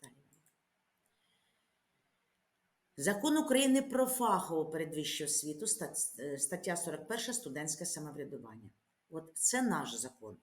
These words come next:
Це регламентує діяльність саме в коледжах і технікумах. У закладах фахової передвищої освіти та їх структурних підрозділах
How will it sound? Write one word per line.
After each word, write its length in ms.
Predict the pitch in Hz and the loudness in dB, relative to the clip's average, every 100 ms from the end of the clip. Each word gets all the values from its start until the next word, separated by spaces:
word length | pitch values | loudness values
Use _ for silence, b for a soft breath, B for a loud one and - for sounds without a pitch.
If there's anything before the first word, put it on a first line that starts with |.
| B B | B B
Це 180 | - 185 | -2 2
регламентує 600 | 180 165 165 160 160 165 | 2 0 -2 -4 -2 -2
діяльність 640 | 151 143 151 220 262 240 - | 0 -2 -2 0 0 0 0
саме 260 | 147 139 | -2 -6
в 60 | 120 - _ _ - | -10 -16 _ _ -2
коледжах 480 | 214 233 - 190 | -2 0 -4 -6
і 40 | 180 | -8
технікумах. 640 | - 117 - 104 - 101 _ B B B | -8 -10 -10 -20 -20 -20 _ B B B
У 80 | - | -4
закладах 500 | 180 285 - 247 196 | 0 0 0 -4 -4
фахової 600 | - - 190 151 - 131 | -4 0 0 0 -4 -6
передвищої 600 | 127 147 143 143 - - | -6 -8 -6 -6 -6 -6
освіти 480 | 120 - 202 294 - | -2 -2 -2 -6 -8
та 140 | - | -6
їх 120 | 170 165 | -4 -2
структурних 680 | - 208 - 190 185 175 | -2 -4 -4 -2 -2 -2
підрозділах 560 | 196 180 156 135 104 | -6 -4 -4 -4 -8